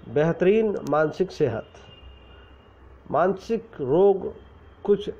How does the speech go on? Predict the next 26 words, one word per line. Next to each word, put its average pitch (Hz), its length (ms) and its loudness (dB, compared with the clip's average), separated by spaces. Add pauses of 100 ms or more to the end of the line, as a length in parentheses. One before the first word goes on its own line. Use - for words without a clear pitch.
ऐसा 156 280 2
होता 156 380 2
है 170 420 0
जिन्हें 160 260 0 (480)
किन्हीं 185 320 4
भी 165 140 0
हालात 131 460 0
में 185 240 0 (340)
नज़रअंदाज 139 680 2
नहीं 135 280 0
किया 156 180 2
जा 151 160 4
सकता। 190 460 0 (1300)
रिसर्च 165 540 0
ने 196 80 4
बताया 165 400 4
है 185 200 4
कि 202 240 -4 (220)
लोग 147 500 2 (1600)
को 180 120 0
तैरने 170 480 2
से 185 120 -2
काफ़ी 139 300 -2
फ़ायदा 160 300 2
होता 165 360 2
है 196 120 2